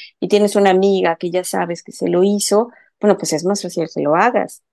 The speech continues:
Aunque el sufrimiento, el posoperatorio es increíblemente doloroso y horrible. O sea, he visto fotos de mujeres que salen completamente fajadas y con un montón de, de parches que, que se les nota la sangre, y bueno, una cosa espantosa, ¿no?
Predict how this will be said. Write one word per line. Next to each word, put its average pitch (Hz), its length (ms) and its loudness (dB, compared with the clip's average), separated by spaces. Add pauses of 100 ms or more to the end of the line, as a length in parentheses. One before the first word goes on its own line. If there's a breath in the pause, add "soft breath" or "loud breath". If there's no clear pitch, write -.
(160)
Aunque 185 280 0
el 170 80 -4
sufrimiento, 165 960 -4
el 156 140 -6
posoperatorio 196 1000 -4
es - 260 -10
increíblemente 190 840 0
doloroso 175 500 -6
y 180 100 -2
horrible. 175 540 -2 (440)
O - 80 -10
sea, 165 260 -2
he 131 300 -4
visto 196 240 -2
fotos 196 320 -8
de 180 80 -2
mujeres 180 440 -4
que - 80 -14
salen 175 300 -4
completamente 170 560 -6
fajadas 165 680 -2
y - 140 -6 (420 soft breath)
con 185 120 4
un 180 80 4
montón 180 320 0
de, 170 300 2
de 180 140 -8
parches 175 500 -4
que, - 360 -8
que - 200 -12
se - 180 -2
les 175 140 -2
nota 180 280 0
la 170 220 2
sangre, 175 580 -2
y 160 360 0
bueno, 170 260 -2
una 196 160 -2
cosa 208 220 0
espantosa, - 580 -4
¿no? - 180 -10